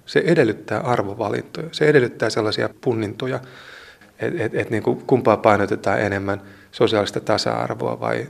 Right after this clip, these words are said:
taloudellista tehokkuutta. Ja tää on luonteeltaan poliittinen valinta. Jos me tällaisia valintoja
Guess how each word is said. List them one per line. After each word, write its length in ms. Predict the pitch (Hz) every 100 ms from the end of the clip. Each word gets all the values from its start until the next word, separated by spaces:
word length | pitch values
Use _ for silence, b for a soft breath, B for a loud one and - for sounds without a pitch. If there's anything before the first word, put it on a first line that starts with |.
| -
taloudellista 460 | 104 101 110 - -
tehokkuutta. 720 | 117 110 - - 165 - - - -
Ja 60 |
tää 140 | - 170
on 60 |
luonteeltaan 400 | 127 110 117 104
poliittinen 540 | - 110 98 - 107 107
valinta. 400 | 110 123 131 - B B B -
Jos 100 | 143
me 60 |
tällaisia 380 | 156 175 139 127 127
valintoja 480 | 139 120 113 101